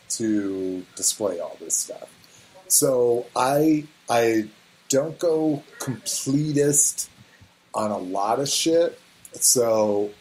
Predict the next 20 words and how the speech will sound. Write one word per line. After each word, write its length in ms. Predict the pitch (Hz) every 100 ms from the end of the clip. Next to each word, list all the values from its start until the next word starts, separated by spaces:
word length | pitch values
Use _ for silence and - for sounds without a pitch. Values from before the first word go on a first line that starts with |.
| -
I 140 | 117
will 260 | 127 120 117 -
pick 220 | 135 -
small 440 | - 127 120 135
sub-teams 1040 | 139 - 131 - - - 117 113 117 113
like 240 | 110 95 87 - _ _ _ -
Tiger 340 | - 113 110
Force, 540 | 107 117 107 107 104 -
Python 460 | - 98 101 101 95
Patrol, 800 | - - 104 98 95 95 92 90 - _ _ _ 98
uh, 680 | 95 92 87 85 85 85 85 - - - 101 95 92 -
like 300 | 117 110 107 - -
the 120 | 107 107 -
goofy 560 | 117 117 - 120 110 107
Transformer 800 | - 110 104 - 101 101 104 101
gimmicks. 500 | 113 107 107 107 -
So 300 | - 104 95
I 100 | 92
love, 520 | 95 95 98 95 95
like, 360 | 95 92 92